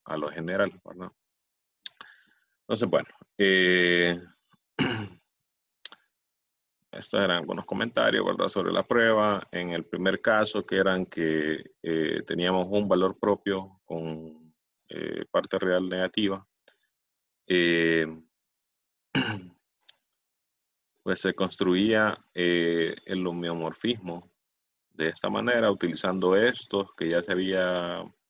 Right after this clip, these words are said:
ya habíamos discutido, ¿verdad? Que para sistemas de uno por uno funcionaban, ¿verdad? Como homeomorfismos y con, como conjugaciones más aún, ¿verdad?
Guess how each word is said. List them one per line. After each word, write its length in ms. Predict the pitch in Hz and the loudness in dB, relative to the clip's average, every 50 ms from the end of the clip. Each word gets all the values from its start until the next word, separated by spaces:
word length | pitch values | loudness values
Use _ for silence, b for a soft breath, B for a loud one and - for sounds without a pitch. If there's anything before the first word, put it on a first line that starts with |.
| _ _ _ _ _ | _ _ _ _ _
ya 100 | - 85 | -4 -2
habíamos 300 | 85 92 92 92 92 92 | 0 0 0 0 0 -2
discutido, 600 | 98 98 - - 110 - - 110 107 104 101 101 | -4 -6 -6 -8 -8 -4 -2 -2 2 2 2 2
¿verdad? 280 | 98 87 90 92 95 - | 2 2 2 0 0 0
Que 140 | - 87 80 | 0 -4 -4
para 300 | - - 73 - 71 - | 0 -2 0 0 -2 -4
sistemas 840 | - - - - - - - 92 90 90 90 87 85 82 82 - - | -6 -12 -14 -16 -10 -2 0 2 2 2 0 -2 -2 -4 -6 -6 -4
de 200 | 82 69 60 69 | -4 -2 -2 -2
uno 300 | 76 85 87 92 92 - | -2 -4 -4 -4 -8 -6
por 180 | - 80 85 101 | -6 -4 -4 -4
uno 320 | 110 104 101 98 98 - _ _ _ _ _ _ _ _ _ _ _ _ _ | -4 -6 -8 -10 -10 -14 _ _ _ _ _ _ _ _ _ _ _ _ _
funcionaban, 640 | - 92 87 - - 82 82 82 95 107 101 90 78 73 | -6 -4 -4 -2 -2 -2 0 2 2 4 4 4 4 2
¿verdad? 320 | 78 78 82 87 90 85 | 0 0 2 0 0 0
Como 260 | - - 76 76 76 | -2 -8 -6 -6 -6
homeomorfismos 1000 | 73 - - 80 76 73 73 78 78 - - 113 101 - - 104 104 - - - _ _ _ _ _ _ _ _ _ _ _ _ _ _ _ | -6 -6 -6 -6 -6 -4 -4 -6 -4 -2 -2 -2 -2 -4 -8 -16 -18 -20 -20 -20 _ _ _ _ _ _ _ _ _ _ _ _ _ _ _
y 140 | - 107 104 | -6 -6 -4
con, 320 | - - 90 80 78 73 - - - - _ | -4 -6 -4 -4 -6 -8 -10 -14 -18 -20 _
como 240 | _ - 82 80 - | _ -14 -14 -14 -10
conjugaciones 680 | - 80 78 80 73 73 - - 107 113 110 92 85 | -10 -8 -6 -4 -6 -4 -2 0 2 2 2 0 -2
más 160 | 92 92 92 | -4 -6 -4
aún, 280 | 95 95 101 104 104 95 | -2 -2 0 -2 -2 -4
¿verdad? 320 | 82 76 85 92 92 87 | -6 -6 -6 -10 -10 -10